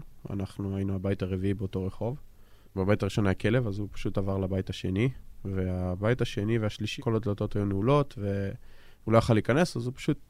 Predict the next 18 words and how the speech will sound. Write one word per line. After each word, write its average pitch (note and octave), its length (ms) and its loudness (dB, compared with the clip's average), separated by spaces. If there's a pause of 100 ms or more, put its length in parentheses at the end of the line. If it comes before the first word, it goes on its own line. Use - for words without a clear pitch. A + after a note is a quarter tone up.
(140)
המשיך B2 400 0
עד A#2+ 140 2
לבית A2+ 320 0
שהוא G#2 240 0
כן A2 140 2
נמצא F#2 540 0 (180)
פרצה, G#2+ 400 2 (720)
ואצלנו G#2 920 6
את A2 80 -4
הדלת G#2+ 320 2
האחורית G#2 400 0
לא G#2 140 2
ננעלה, F#2+ 420 2 (520)
הוא A#2 120 -2
פשוט C3 220 2
נכנס C#3 320 2
מהדלת B2+ 360 4
האחורית, G2+ 460 -2